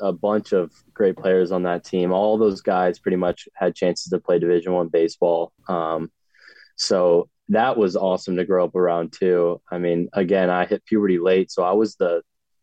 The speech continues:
I was the seven hole guy playing first base or left field. Like, you know, on that team, I was not the one that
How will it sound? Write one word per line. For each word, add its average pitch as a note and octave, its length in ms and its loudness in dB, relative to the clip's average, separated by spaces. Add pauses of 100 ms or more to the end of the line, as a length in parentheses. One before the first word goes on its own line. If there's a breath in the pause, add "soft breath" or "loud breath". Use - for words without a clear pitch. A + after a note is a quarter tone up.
(140)
I A2 100 -2
was B2+ 100 -4
the A2+ 100 -8
seven - 380 -2
hole F2+ 220 -2
guy F2 480 -2
playing F2 560 -4 (840)
first G#2+ 320 0
base G2 420 2
or F2 440 2 (440)
left G2+ 320 -4
field. F#2+ 500 2
Like, E2+ 320 -2 (200)
you F#2+ 120 -8
know, F2+ 200 -2
on F#2+ 180 -2
that G#2 180 0
team, G#2 240 0
I F#2 140 0
was F2 440 -2 (140)
not F#2+ 540 -2 (420)
the F#2+ 120 0
one F2 360 0
that E2+ 240 -4